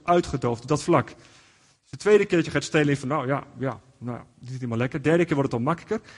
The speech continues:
En de vierde en de vijfde dat je gaat stelen, gaat het makkelijk. Je voelt niks meer. Want je geweten is uitgeblust. Die spreekt niet meer. Dus het spreken van God op dat punt wordt uitgewist.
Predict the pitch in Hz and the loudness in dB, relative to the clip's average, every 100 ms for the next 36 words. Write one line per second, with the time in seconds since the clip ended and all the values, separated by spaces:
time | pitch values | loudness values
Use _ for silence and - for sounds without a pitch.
0 | - 117 113 - 190 202 123 - 170 170 | -12 -8 -8 -6 -4 -4 -4 -2 -2 -2
1 | 156 160 139 - 143 147 147 - - 127 | -6 -8 -8 -4 -2 -2 -4 -14 -4 -2
2 | 117 135 165 123 101 - - 170 160 - | -2 0 0 -2 -10 -12 -6 -4 -4 -6
3 | 120 139 175 196 - 113 110 - _ _ | -4 2 2 2 -2 -6 -8 -14 _ _
4 | - 139 151 - 127 196 233 233 262 - | -10 -6 -4 0 4 4 4 -2 -4 -8
5 | - 143 - - 170 180 - 117 110 107 | -4 -4 -4 -2 2 2 2 -4 -4 -8
6 | - - _ _ _ _ _ _ _ _ | -14 -20 _ _ _ _ _ _ _ _
7 | _ _ _ _ _ _ _ _ _ _ | _ _ _ _ _ _ _ _ _ _
8 | _ _ 143 - - 196 202 160 113 107 | _ _ -2 -2 6 8 8 6 -2 -4
9 | 113 113 127 127 - - 202 226 208 156 | -6 -10 -6 -6 -4 4 4 4 -2 -2
10 | 190 196 143 165 165 151 139 - 151 - | -2 -2 0 -2 0 -2 -2 0 0 -2
11 | 107 101 - | -8 -8 -14